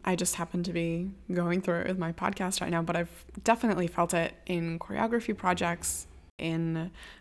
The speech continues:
creating movement for dances, for,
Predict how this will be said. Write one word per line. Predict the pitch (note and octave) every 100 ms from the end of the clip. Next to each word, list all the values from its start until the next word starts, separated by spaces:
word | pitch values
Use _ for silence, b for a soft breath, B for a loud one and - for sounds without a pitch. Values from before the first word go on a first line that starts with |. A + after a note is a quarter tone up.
| -
creating | F#3+ F3 F3 E3+ F3 - -
movement | F#3+ F#3 F3+ F3+
for | F3
dances, | F3 F#3 F3+ F3 F3 F3 - -
for, | - - E3 E3 D#3+ E3